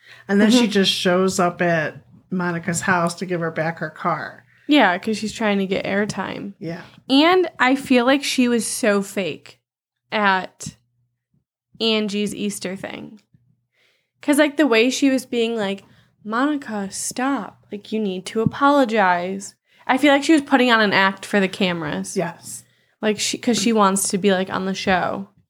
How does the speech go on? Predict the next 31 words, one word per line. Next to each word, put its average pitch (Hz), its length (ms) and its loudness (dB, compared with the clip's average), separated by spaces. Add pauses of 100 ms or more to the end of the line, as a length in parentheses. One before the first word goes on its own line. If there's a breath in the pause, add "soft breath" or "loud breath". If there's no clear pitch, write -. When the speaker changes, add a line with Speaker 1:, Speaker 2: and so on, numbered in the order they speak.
(120)
Speaker 1:
Oh, 190 100 4
and 175 160 2
then 170 160 4
her 185 220 2
and 175 80 0
Monica 160 400 0
get 170 180 -2
into - 140 -4
that 165 240 0
fight 165 160 0
at 160 60 -10
the 165 100 -4
restaurant, 170 400 0
and 143 80 -4
then 311 160 6
they 339 60 4
Speaker 2:
Mm-hmm. 339 80 2
Speaker 1:
decide 175 340 0
to 180 80 -8
go 185 100 0
on 185 120 -2
therapy, 190 340 0
and 214 100 0
her 180 60 0
mom 175 220 -2
doesn't 180 220 -2
even 180 140 -2
show 165 220 -2
up 156 120 -8
to 165 60 -8
therapy. 175 560 -12